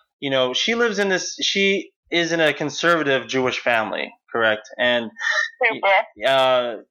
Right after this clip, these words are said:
Speaker 1: and it's, it's prevalent throughout the whole show. It's, it, it, but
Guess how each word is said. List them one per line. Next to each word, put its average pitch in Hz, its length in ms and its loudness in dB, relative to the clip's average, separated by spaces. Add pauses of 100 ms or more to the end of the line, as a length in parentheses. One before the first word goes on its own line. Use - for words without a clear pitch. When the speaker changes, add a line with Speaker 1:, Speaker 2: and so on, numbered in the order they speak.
(140)
Speaker 1:
and 147 220 2
it's, 139 380 0
it's 143 160 -2
prevalent 147 420 0
throughout 127 240 2
the 123 80 -2
whole 120 160 0
show. 113 600 0
It's, 113 300 0
it, 117 160 0
it, 233 380 -4
but 147 240 4